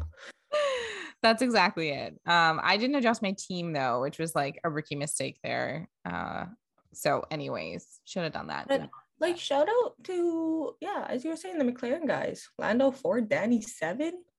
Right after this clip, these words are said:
Speaker 1: I
Speaker 2: coming back
Speaker 1: know.
Speaker 2: for his home race to finally get into a Q three and do well.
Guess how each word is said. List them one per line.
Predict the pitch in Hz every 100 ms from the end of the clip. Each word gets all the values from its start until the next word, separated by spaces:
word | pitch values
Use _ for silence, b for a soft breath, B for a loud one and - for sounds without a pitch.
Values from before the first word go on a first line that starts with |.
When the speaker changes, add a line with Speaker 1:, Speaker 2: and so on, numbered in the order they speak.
| b b b -
Speaker 1:
I |
Speaker 2:
coming | 226 220
back | 214 208 202
Speaker 1:
know. |
Speaker 2:
for | 190 190
his | 180 170
home | 170 254
race | 190 294 349
to | 220
finally | - 320 233
get | - 175 185 - - _ _ _ _ _ _ _ _ _ -
into | 208 208 208
a |
Q | 208 - 233
three | 240 - 160 214 277
and | 139 139 147
do | 196 214
well. | 135 165 294 -